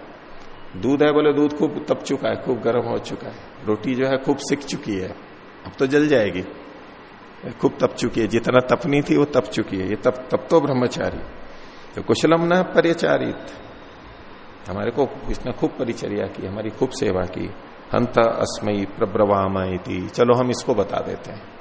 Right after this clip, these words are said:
आचार्य तो चला गया, हम ही बताते हैं। तस्मै होचु,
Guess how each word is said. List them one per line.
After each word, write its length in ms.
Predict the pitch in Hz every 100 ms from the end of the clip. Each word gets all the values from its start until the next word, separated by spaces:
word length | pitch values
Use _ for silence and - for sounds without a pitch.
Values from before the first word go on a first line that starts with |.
| -
आचार्य 360 | 101 104 131 120
तो 120 | 123
चला 300 | 123 117 131
गया, 200 | - - - - - - - -
हम 80 | 107
ही 80 | 131
बताते 440 | 123 - 101 -
हैं। 240 | - - - - - - -
तस्मै 320 | - - 156 113
होचु, 520 | 104 113 101 -